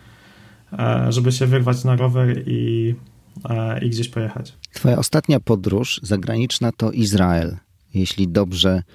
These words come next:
Speaker 2: i wytrwale śledziłem, e, media społecznościowe. Zgadza się?
Speaker 1: Nie ostatnia, ale pierwsza w tym roku, e, bo po Izraelu byłem jeszcze w Maroku i,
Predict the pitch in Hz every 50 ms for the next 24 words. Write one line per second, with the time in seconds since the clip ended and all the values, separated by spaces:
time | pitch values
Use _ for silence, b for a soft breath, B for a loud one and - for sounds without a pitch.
0 | B B B B B B B B B - 101 85 101 - - - - - 90 90
1 | 90 90 - - 90 87 82 87 87 85 85 85 85 85 85 85 107 - - -
2 | - - 87 82 85 85 82 85 87 92 80 80 82 - - - 82 78 - -
3 | - 80 - - - 73 73 69 78 80 - - 95 85 87 90 - - 113 151
4 | 160 b b b b b b 143 170 208 - 175 151 - - 160 160 160 - -
5 | 196 180 175 185 190 196 208 208 214 214 - 147 151 151 151 151 151 151 151 151
6 | - 160 160 156 156 - 147 131 - - 135 143 135 139 131 123 - 127 117 113
7 | 117 - - - - 185 135 127 123 123 123 120 131 135 123 127 135 143 143 135
8 | 135 143 139 139 135 139 131 131 135 131 135 135 - - 139 127 123 120 131 131
9 | 127 131 135 131 - - 139 131 131 - - - 127 123 123 123 120 120 123 120
10 | 120 120 120 120 127